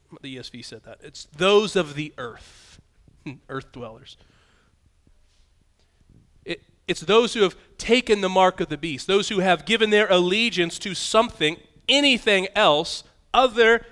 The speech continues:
than Christ. They, like Demas, one of Paul's friends, they loved the world. It's these ones who will experience a second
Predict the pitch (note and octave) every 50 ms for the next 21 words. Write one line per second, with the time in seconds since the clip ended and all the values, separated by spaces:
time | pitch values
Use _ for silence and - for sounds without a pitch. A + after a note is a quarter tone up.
0 | - - - D3+ F3 G3+ G3+ G3+ - - - G3+ F3+ E3+ C#3 B2 A2+ - - -
1 | - - - - - - _ _ _ _ _ _ _ _ _ _ _ _ _ _
2 | _ _ _ _ _ _ _ _ _ _ - D3 D#3+ E3 F3+ E3+ D#3+ D#3+ D#3 D#3
3 | - - - C#3+ D#3+ E3+ D3+ B2+ A#2 A2 - - - C#3 C3+ C3 - - - D3
4 | C#3 C#3 - - - D#3+ C3+ B2+ B2+ - D#3 D3 D3 C#3 _ _ _ - C#3 D#3
5 | E3+ F3+ F3+ F3+ E3+ D#3+ D#3 C3+ A#2 - C#3+ - _ C3 D3+ D3 C#3 C3+ C#3 D3
6 | D3+ D3+ C#3 B2+ A#2+ A#2 - - _ _ _ _ _ _ - - C3+ - - -
7 | _ C#3+ C3 B2 C3+ C#3+ C#3 C#3 - - B2 A2 _ _ _ _ _ - - -
8 | - - _ _ _ _ _ _ _ _ _ _ _ _ _ _ _ _ _ _
9 | - D3+ C#3 C#3 D3+ G#3 A#3+ A3 E3+ - - - - C3+ B2+ B2 A#2 G#2+ A2+ -
10 | - - - - - - _ _ _ - - - - - - D3+ - - B2 -
11 | _ - -